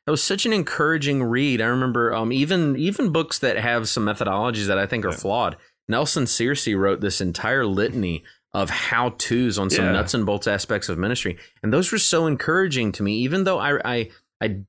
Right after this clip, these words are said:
Speaker 1: I had to chew the meat and spit out the
Speaker 2: Right, right.
Speaker 1: bones from my,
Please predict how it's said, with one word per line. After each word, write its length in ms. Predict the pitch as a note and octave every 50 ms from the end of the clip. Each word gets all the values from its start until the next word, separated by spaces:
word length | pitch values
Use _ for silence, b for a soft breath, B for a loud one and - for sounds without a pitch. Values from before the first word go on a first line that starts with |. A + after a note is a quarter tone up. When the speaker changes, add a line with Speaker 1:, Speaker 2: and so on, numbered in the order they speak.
| _ _ -
Speaker 1:
I 400 | D3 C#3 C#3+ C#3 G2+ A2+ B2+ C3
had 160 | C#3+ F#3+ F#3
to 80 | G3 D3+
chew 300 | - - - - F#3 D#3+
the 80 | D3+
meat 120 | C#3+ C#3+ C#3+
and 100 | - -
spit 160 | - F#3 -
out 100 | C3+ -
the 60 | -
Speaker 2:
Right, 80 | G2 F#2 G#2+ A2
right. 60 | A#2+ C3
Speaker 1:
bones 220 | C#3 C#3 C3 -
from 280 | - A#2+ - B2+ A2 G#2
my, 260 | G#2 G#2 A2 A#2+ A2+